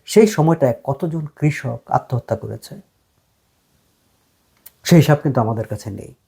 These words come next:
দর্শক, আমি যে একটু খোঁজার চেষ্টা করেছিলাম পত্রিকায়, Google-এ সার্চ করে করে যে, আ, এই যে আত্মহত্যার ঘটনাগুলো ঘটেছে, অন্তত যেগুলো পত্রিকায় খবর বেরিয়েছে, তারা কেন আত্মহত্যা করেছিল, পত্রিকায় তার কোনো খবর আছে কি না।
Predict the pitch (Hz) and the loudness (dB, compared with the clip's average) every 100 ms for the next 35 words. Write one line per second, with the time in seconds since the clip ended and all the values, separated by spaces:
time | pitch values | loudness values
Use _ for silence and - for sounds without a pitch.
0 | _ _ _ _ _ _ _ _ _ _ | _ _ _ _ _ _ _ _ _ _
1 | - _ - 202 190 185 196 208 175 - | -20 _ 4 6 8 6 6 2 0 0
2 | 202 196 196 190 180 - 151 147 143 151 | 2 6 6 6 2 2 -2 0 0 0
3 | 147 143 - 143 139 131 139 143 139 139 | 0 -2 0 4 6 6 6 4 4 2
4 | 139 - 139 135 135 131 135 131 - - | -2 0 0 2 2 4 4 4 -4 -20
5 | _ - 160 160 - 175 190 165 127 - | _ 2 4 4 6 6 8 6 4 2
6 | - 143 - 139 123 151 131 135 135 127 | -2 0 4 4 2 -2 -2 0 2 2
7 | 123 127 139 139 127 131 139 127 127 135 | 4 2 0 -2 -2 0 2 2 4 2
8 | 135 131 - 147 139 123 131 120 131 135 | 0 -4 -2 0 0 0 0 2 2 2
9 | 135 139 147 147 - - _ _ 151 147 | -2 0 0 -2 -8 -20 _ _ 4 6
10 | 170 190 131 - 131 - 127 127 - 120 | 6 4 0 0 -2 -2 -4 -6 -6 -8
11 | 113 - - 143 143 131 - - _ 143 | -6 -6 -4 -2 0 0 -4 -20 _ 2
12 | 151 175 147 - 131 139 110 113 117 110 | 2 0 -2 0 0 0 -2 -8 -10 -10